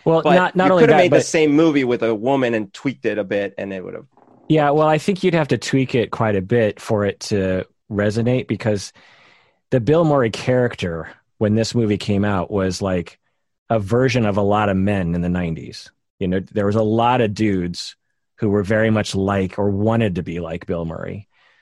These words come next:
Speaker 1: someone who's above it all, sort of having his own private jokes, is not connecting with anyone, is cynical. You know, it was a cool persona to have. It was a particular male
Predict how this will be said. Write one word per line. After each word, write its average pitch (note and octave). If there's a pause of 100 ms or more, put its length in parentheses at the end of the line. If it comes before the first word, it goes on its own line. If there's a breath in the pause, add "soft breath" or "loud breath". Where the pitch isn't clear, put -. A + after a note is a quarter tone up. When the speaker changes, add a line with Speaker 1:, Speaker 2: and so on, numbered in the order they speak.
(380)
Speaker 1:
someone A2
who's G2+
above G2+
it G2+
all, F2+ (300)
sort G#2
of F#2+
having G2+
his G2+
own F#2+
private F#2
jokes, - (540)
is F2+
not F#2+
connecting F#2
with F2+
anyone, F2
is E2+
cynical. F2
You A2
know, F#2
it F#2+
was G2+
a G#2+
cool C3
persona G2+
to F#2
have. F2+
It -
was F2+
a -
particular G2+
male F2+